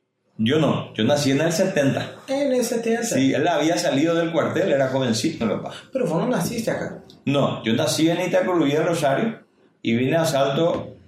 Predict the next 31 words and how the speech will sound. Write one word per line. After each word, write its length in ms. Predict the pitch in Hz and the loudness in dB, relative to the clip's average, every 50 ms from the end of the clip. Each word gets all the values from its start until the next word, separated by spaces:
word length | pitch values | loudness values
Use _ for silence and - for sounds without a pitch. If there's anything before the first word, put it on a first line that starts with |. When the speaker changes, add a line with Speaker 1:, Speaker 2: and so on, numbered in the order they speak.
| - | -8
Speaker 1:
en 120 | - 117 127 | -4 -2 0
el 120 | 131 135 | 0 0
setenta 560 | 131 - 139 127 127 - 151 160 160 160 151 | 0 -2 -2 -2 -2 -2 -2 0 0 2 2
y 100 | 131 - | 0 0
cuatro 300 | - 117 120 120 131 131 | 0 0 0 0 0 -2
con 160 | 131 127 120 110 | -2 -2 -2 0
cuatro 300 | 127 147 156 156 143 135 | 0 0 2 2 2 2
años 140 | 117 113 117 | 2 2 2
de 140 | 113 101 87 | 2 2 2
edad. 140 | - - - - - - - | 0 -2 -6 -12 -14 -8 -4
Speaker 2:
Pero 200 | - 170 160 - - | -2 -2 -2 -2 -2
tu 220 | - 196 185 170 | -2 -2 -2 -2
padre 320 | - 170 175 190 - 214 214 | 0 0 0 0 0 -2 -2
vino 260 | 175 175 196 214 233 | 0 0 0 0 0
en 80 | 233 226 | 0 0
los 140 | 220 214 - | 0 0 0
setenta 320 | 214 202 - 220 220 226 | -2 -2 -2 -2 -2 -2
y 60 | 226 | -2
cuatro, 340 | 220 - 160 143 - - 127 127 - | -2 -2 -2 -2 -4 -4 -6 -6 -6
en 100 | 143 131 | -6 -4
Speaker 1:
Seis, 380 | - - - - 165 175 196 | -2 -2 -2 -2 0 0 2
Speaker 2:
sesenta 60 | 202 - | 2 0
y 100 | - - | 0 -2
cuatro. 180 | 151 135 - - | -4 -4 -4 -4
Speaker 1:
sesenta 600 | - - 135 123 - - - - 175 190 208 202 202 | -2 -2 -2 -2 -2 -2 -2 0 0 0 0 0 -2
y 20 | 202 | 0
cuatro. 280 | - 127 - - - - | 0 -2 -2 -4 -8 -10
Speaker 2:
Un 360 | - - 185 214 214 208 220 240 | -8 -6 -4 -2 -2 -2 -2 0
año 160 | 240 226 180 | 0 0 -2
antes, 240 | 147 123 113 113 - - | -2 -2 -4 -6 -6 -4
un, 200 | 170 170 165 | -4 -4 -2